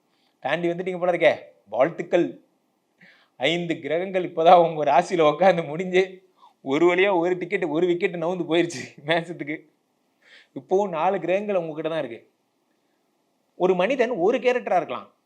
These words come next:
சுக்கிரன் உடம்புல உச்சமாயி, "வா படம் வரையலாம், ஆர்ட் வரையலாம், என் உயிரே மானே தேனே மயிலே குயிலே" அப்படி லவ் பண்ணலான்னு கூப்பிடுது.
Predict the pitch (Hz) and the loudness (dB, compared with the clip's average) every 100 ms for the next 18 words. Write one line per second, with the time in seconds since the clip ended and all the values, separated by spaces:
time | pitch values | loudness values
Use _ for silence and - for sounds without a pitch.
0 | _ _ _ _ _ 160 - 269 226 180 | _ _ _ _ _ -12 2 2 4 2
1 | 220 214 180 160 233 214 170 180 220 214 | 2 2 2 0 0 0 0 -2 -6 -8
2 | - - 180 190 156 180 151 135 123 165 | -12 0 0 2 0 2 -2 -4 -2 -2
3 | 165 139 131 127 104 _ _ _ _ _ | -2 -4 -4 -8 -10 _ _ _ _ _
4 | _ _ _ _ _ _ _ - 147 143 | _ _ _ _ _ _ _ -10 -8 -6
5 | 156 160 151 131 156 156 139 143 147 139 | -2 -2 -2 -6 -6 -6 -6 -8 -8 -8
6 | 147 151 147 139 143 139 - _ _ _ | -8 -8 -8 -6 -6 -6 -14 _ _ _
7 | _ - 123 160 156 175 156 156 131 123 | _ -12 -4 0 0 0 -2 -2 -4 -12
8 | 117 | -14